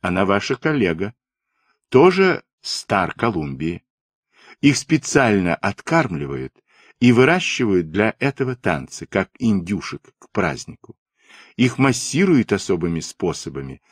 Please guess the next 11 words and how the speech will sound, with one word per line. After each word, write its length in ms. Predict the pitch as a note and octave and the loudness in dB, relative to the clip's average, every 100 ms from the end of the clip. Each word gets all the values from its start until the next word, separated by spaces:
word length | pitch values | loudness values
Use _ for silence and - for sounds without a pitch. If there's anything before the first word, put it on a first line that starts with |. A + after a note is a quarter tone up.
| _ | _
чтобы 340 | - B2+ G#2 | -6 0 2
округлить 800 | - A#2 - F#2+ F2 D2+ A#2+ C#3 - | 0 -2 -4 -6 -6 -4 -6 -6 -8
их 220 | G2+ - | -8 -8
формы". 480 | _ - C2 B1 - _ _ _ _ _ _ _ _ _ _ _ _ _ _ _ _ _ _ - | _ -12 -12 -14 -20 _ _ _ _ _ _ _ _ _ _ _ _ _ _ _ _ _ _ -16
Директор 640 | F2+ G#2 A#2 A#2 - F3 | 0 4 6 4 2 -2
почтительно 840 | F#3 A2+ - - - - - G#2+ A#2 | 0 -4 -4 -8 -8 -8 -4 -4 -4
аплодировал 840 | - G2+ - D#2+ D2 C#3+ F3 F3 | -6 -8 -6 -6 -2 2 2 2
ей 340 | E3 E3 F3 E3+ _ - | 0 0 0 -2 _ -4
по 160 | E3+ | -2
окончании 720 | - - C2 - F2 G2+ G2+ | -2 -8 -10 -4 -2 -2 -4
танца. 580 | - - B1 - - _ | -8 -10 -12 -14 -20 _